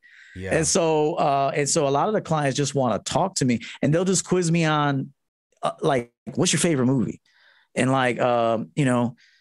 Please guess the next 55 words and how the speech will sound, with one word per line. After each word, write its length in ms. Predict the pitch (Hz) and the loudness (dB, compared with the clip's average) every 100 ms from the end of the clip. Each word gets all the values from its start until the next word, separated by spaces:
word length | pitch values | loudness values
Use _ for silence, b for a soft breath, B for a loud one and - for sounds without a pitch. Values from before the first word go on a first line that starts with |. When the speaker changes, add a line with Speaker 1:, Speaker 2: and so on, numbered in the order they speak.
| b _ _ _ _ | b _ _ _ _
Speaker 2:
"When 160 | - 190 | -2 0
did 140 | 208 170 | 2 2
you 60 | |
stop 240 | - 160 - | 0 0 0
drinking 300 | 135 127 - | -2 0 -2
alcohol?" 500 | 127 - 92 57 50 | -2 -2 -4 -4 -2
And, 180 | 92 95 | 0 2
uh, 260 | 92 80 - - b b b b _ _ | 2 0 -4 -12 b b b b _ _
you 100 | 262 | 0
know, 220 | 175 160 - | 2 0 0
like, 260 | 160 165 - | -2 -2 -2
they 200 | 143 196 | -2 0
just 220 | 240 - | 0 0
want, 200 | 170 175 | 0 0
they 100 | 165 | 0
just 200 | 208 180 | 0 0
wanna 200 | 160 131 | 0 2
know 280 | 113 127 208 | 2 2 0
things 320 | 165 135 120 | 0 0 0
about 280 | 110 117 104 | 0 0 0
me. 360 | 107 208 247 113 | 0 2 2 0
It's 100 | 120 | 0
not 140 | 151 | 0
really 160 | 139 135 | 2 0
so 120 | 143 | 0
much 200 | 127 - | 0 0
about 260 | 117 110 | -2 0
them. 220 | 139 180 151 | 0 0 0
It's, 200 | 123 - | 0 0
it's 220 | 123 - | 0 0
that 240 | 139 123 123 | 0 0 0
they 120 | 123 | 0
wanna 320 | 131 123 113 | 0 0 -2
quiz 380 | - 127 107 104 | -2 0 0 0
me 280 | 156 151 131 B B | 2 0 -2 B B
'cause 140 | 120 | -2
they 100 | 117 | 0
find 280 | 120 135 120 | 0 0 2
me 160 | 120 110 | 2 2
intriguing. 420 | 104 156 147 117 | 0 0 0 0
It's 140 | 120 | 2
almost 240 | 147 127 - | 0 0 -2
like 160 | 113 | -2
if 80 | 120 | 0
you 100 | 113 | 0
sit 180 | 113 123 | 0 0
down 220 | 117 110 | 0 2
with 100 | 107 | 0
someone 380 | 117 120 113 113 | 0 0 2 2
that 100 | 107 113 | 0 0
you 80 | |
see 240 | 113 120 110 | -2 0 0
as, 160 | 104 | 0
like, 180 | 110 104 | -2 0
a, 220 | 113 104 | 0 -2